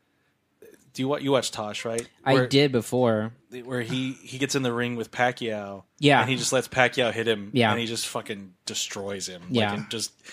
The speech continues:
Speaker 1: just stands there and takes a punch, and he's just, blur. The weirdest thing I think it is, uh,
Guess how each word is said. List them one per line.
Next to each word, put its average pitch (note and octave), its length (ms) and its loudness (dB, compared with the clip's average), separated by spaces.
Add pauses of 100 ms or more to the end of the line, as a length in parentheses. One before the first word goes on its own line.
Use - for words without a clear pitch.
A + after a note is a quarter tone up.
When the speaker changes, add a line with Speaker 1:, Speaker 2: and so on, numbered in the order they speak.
(140)
Speaker 1:
just C#3 180 2
stands B2+ 300 6
there A#2+ 80 6
and A2 100 0
takes A#2+ 180 0
a A2+ 40 -2
punch, A2+ 340 0
and A2 80 -10
he's G#2+ 160 -10
just, G#2+ 280 -8 (520)
blur. G2+ 580 -8 (1080)
The B2 80 0
weirdest F3+ 300 4
thing C3 120 0
I B2 100 0
think A#2 240 -4
it G#2+ 120 0
is, G2+ 280 -4
uh, G2 320 -2